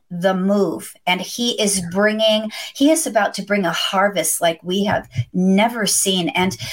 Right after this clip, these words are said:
and the correction, I believe the correction in the church right now that he's, 'cause, you know, judgment always begins at the house of God, right?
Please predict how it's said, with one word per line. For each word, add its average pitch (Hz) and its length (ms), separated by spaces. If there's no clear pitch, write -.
and 233 200
the 240 120
correction, 262 640
I 247 160
believe 185 320
the 170 80
correction 190 640
in 190 100
the 170 100
church - 400
right 165 200
now 165 260
that 185 140
he's, 190 240
'cause, - 480
you 294 100
know, 320 220
judgment 220 380
always 190 220
begins 190 400
at 180 100
the 180 80
house 202 320
of 170 100
God, 214 360
right? 196 360